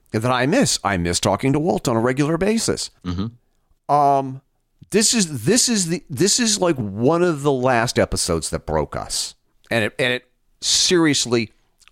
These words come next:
Speaker 1: honestly broke me.
Speaker 2: Ooh.
Speaker 1: It, it literally, I was, this is the one episode that I was really embarrassed to do. I'm embarrassed by that
Speaker 2: Yeah.
Speaker 1: episode. I think it's one of the worst episodes I've ever done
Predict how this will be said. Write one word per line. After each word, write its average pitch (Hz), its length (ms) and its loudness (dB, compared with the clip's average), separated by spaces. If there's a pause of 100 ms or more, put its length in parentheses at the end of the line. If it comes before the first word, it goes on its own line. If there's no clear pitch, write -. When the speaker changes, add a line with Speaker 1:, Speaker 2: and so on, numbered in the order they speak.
(320)
Speaker 1:
honestly 131 520 2
broke 90 360 -2
me. 67 260 -8 (140)
Speaker 2:
Ooh. 80 240 -6 (300)
Speaker 1:
It, 139 260 0
it 156 220 0
literally, 151 520 2 (100)
I 131 200 0
was, 123 400 2 (440)
this 156 260 2
is 196 160 0
the 175 100 2
one 147 360 2
episode 104 640 2
that 101 140 2
I 98 120 2
was 92 200 -2
really 101 460 2
embarrassed 78 680 -2 (260)
to 90 140 -2
do. 78 260 -4 (320)
I'm 123 140 0
embarrassed 104 520 2
by 82 180 0
that 73 180 0
Speaker 2:
Yeah. 69 100 -2
Speaker 1:
episode. 69 420 -8 (420)
I 131 60 2
think 165 140 0
it's 160 100 -6
one 165 120 2
of 156 40 2
the 143 60 2
worst 127 320 2
episodes 107 500 2 (120)
I've 117 240 2
ever 87 220 2
done 90 400 -2